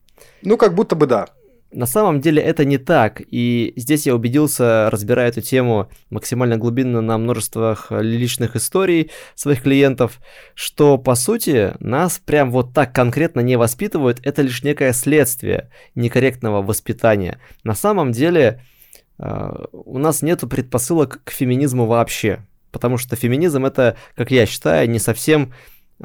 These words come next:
Speaker 2: природа человеческая, это нечто искусственно созданное и навязанное обществу, в частности, женщинам. А им это уже нравится по разным причинам, и часто это и заблуждение, и внутренние проблемы, и психологические тоже проблемы.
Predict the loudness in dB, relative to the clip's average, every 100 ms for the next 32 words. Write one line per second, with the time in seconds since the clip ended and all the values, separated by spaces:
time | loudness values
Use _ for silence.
0 | -10 0 2 4 4 2 -2 0 0 -2
1 | -6 -6 -4 2 2 0 -10 _ -2 -2
2 | 0 -2 0 -4 -4 -6 -4 -2 -2 -2
3 | 0 0 0 0 0 0 -2 -4 -10 -20
4 | _ -2 0 2 2 4 4 4 0 -4
5 | -8 -8 -2 -2 -2 -8 -6 -4 -2 -2
6 | -4 -6 0 0 0 -4 -14 -16 -20 _
7 | -20 -20 _ -4 2 2 4 2 2 2
8 | 2 2 0 -4 0 2 2 0 -4 -4
9 | -2 0 0 0 -2 -2 -4 0 -4 0
10 | -2 0 -2 -4 -2 -2 2 2 2 0
11 | 0 2 0 -2 -4 -4 -4 -4 -2 -2
12 | 0 0 0 -4 -8 -6 -4 -4 -6 -4
13 | -2 -2 -2 0 2 2 0